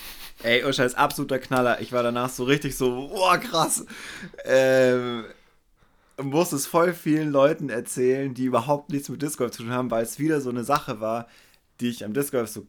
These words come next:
geil finde, dass es halt jeder und jede machen kann. Und hier kommt jetzt nochmal eine ganz andere Ebene dazu, nämlich, dass es auch,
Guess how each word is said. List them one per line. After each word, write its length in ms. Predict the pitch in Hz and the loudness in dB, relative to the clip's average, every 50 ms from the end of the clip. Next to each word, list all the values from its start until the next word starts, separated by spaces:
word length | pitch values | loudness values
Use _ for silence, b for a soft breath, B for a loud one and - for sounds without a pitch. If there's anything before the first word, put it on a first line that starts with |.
| _ | _
geil 240 | - 113 113 117 127 | -2 0 0 0 0
finde, 320 | 127 - 120 113 113 113 107 | -2 -4 -6 -4 -4 -4 -4
dass 200 | 107 104 104 113 | -4 -6 -8 -8
es 140 | 104 - | -12 -10
halt 240 | 120 107 104 - - _ - | -8 -10 -10 -12 -16 _ -18
jeder 640 | 98 95 98 107 117 123 127 127 123 123 123 - 82 | -16 -10 -4 0 2 2 4 4 4 2 0 -2 -4
und 140 | 104 107 107 | -6 -6 -4
jede 400 | 101 107 113 117 120 117 117 107 | -4 -2 -2 0 0 0 -2 -4
machen 300 | 110 110 117 - 123 110 | -4 -6 -6 -8 -10 -12
kann. 220 | - 110 101 98 | -8 -8 -8 -6
Und 100 | 95 95 | -6 -8
hier 200 | 101 101 127 113 | -6 -4 -6 -4
kommt 220 | - 127 120 113 110 | -4 -4 -6 -4 -6
jetzt 140 | 107 107 | -6 -4
nochmal 240 | 117 110 110 113 107 104 | -6 -6 -4 -4 -4 -4
eine 140 | 104 104 | -4 -4
ganz 260 | 98 107 110 120 120 - | -2 -2 -4 -4 -6 -8
andere 400 | - 113 117 117 113 110 110 104 | -8 -6 -4 -4 -4 -4 -4 -4
Ebene 480 | 80 113 131 127 123 107 98 95 90 | -4 -2 -2 -2 -2 -2 -2 -4 -6
dazu, 380 | 87 90 82 - - - 95 92 | -6 -8 -10 -10 -10 -10 -8 -8
nämlich, 360 | 92 95 98 101 98 95 - | -8 -8 -8 -6 -8 -8 -8
dass 200 | - 101 98 - | -10 -10 -10 -10
es 240 | 98 - - - - | -14 -16 -16 -12 -4
auch, 380 | 104 120 123 123 120 - - | -2 0 2 0 0 -4 -10